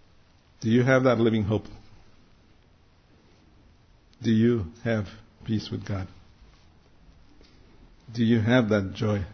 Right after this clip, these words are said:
unspeakable and full of glory? Do you have the assurance that you're bound for glory? If you do,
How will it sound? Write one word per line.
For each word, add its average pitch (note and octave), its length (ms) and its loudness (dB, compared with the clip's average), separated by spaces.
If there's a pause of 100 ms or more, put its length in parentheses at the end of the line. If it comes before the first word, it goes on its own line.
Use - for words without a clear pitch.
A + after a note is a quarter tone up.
unspeakable G2+ 720 -10 (480)
and G2+ 160 -8
full G2 180 -4
of F#2+ 120 -8
glory? F#2+ 300 -4 (1000)
Do A#2+ 100 0
you A#2 200 4
have A#2+ 320 4
the A#2 120 2
assurance A2+ 640 0
that G#2 180 -6
you're G2+ 160 0
bound G2 360 0
for G#2+ 80 -12
glory? F#2+ 380 -6 (1300)
If A#2+ 220 -2
you A#2+ 140 6
do, A2+ 400 4